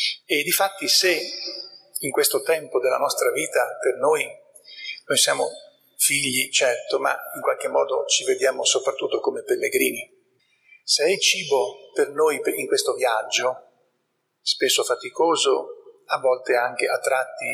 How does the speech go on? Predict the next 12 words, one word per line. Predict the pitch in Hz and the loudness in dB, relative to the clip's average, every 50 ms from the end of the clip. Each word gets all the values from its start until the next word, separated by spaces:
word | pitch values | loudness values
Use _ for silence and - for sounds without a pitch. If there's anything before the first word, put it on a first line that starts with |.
| - - - - _ - - | -8 -10 -14 -18 _ -6 -2
bello, | 143 131 127 123 127 127 127 123 123 - - | -2 -2 0 0 2 2 2 2 0 -4 -8
bello | - 123 127 123 - | -4 -4 -2 0 0
felice, | - - 135 131 156 - - - | 0 0 0 0 0 0 0 0
bello | - 120 120 | 0 0 0
sereno, | 110 - - 139 151 165 160 131 | 0 0 2 2 2 2 2 0
comunque | - - 139 143 165 170 - - | -2 -2 0 0 0 0 -2 -2
il | 123 - | 0 0
cibo | - 160 147 135 131 | 0 0 0 -2 0
dei | 131 127 127 127 | 0 0 -2 -2
pellegrini, | - 139 123 123 123 - 131 123 117 127 135 - - _ _ _ _ _ _ _ - - - - - - - - - - - - - - - - - - | -4 -4 -4 -2 -4 -4 -4 -4 -4 -4 -6 -8 -10 _ _ _ _ _ _ _ -8 -6 -6 -4 -4 -4 -4 -4 -4 -6 -6 -8 -8 -10 -12 -14 -18 -6
sarà | - - - 170 170 196 202 185 - - - - - - - - - - - - - - - - - - - - _ | -2 0 2 2 2 2 2 0 -2 -4 -6 -8 -6 -6 -6 -6 -6 -6 -8 -8 -10 -12 -12 -16 -18 -20 -20 -14 _
Cristo | - - 175 165 - - - - - 135 120 | -2 -2 0 2 2 2 0 2 2 2 2